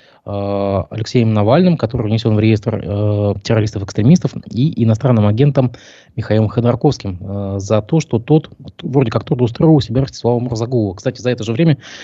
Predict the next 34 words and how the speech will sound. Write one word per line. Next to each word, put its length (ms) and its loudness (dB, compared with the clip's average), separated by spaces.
э, 40 -4
М 320 4
В 80 2
Д 140 4
в-, 300 -4
также 280 -2
возбудил 380 0
уголовное 400 0
дело 160 2
против 240 -6
Мурзагулова. 640 -2
Итак, 200 2
вот, 160 2
А, 500 0
после 340 0
этого 420 -2
скандала 480 2
небольшого 640 0
Мурзагулов 600 -2
с-, 160 -10
заявил, 360 0
что 140 -2
он 100 2
раскаялся 580 2
и 40 2
признал, 300 0
что 140 -6
был 220 -2
неправ 400 -2
по 100 0
отношению 460 -2
к 80 -12
Ильичу 360 0
Анушевой, 400 2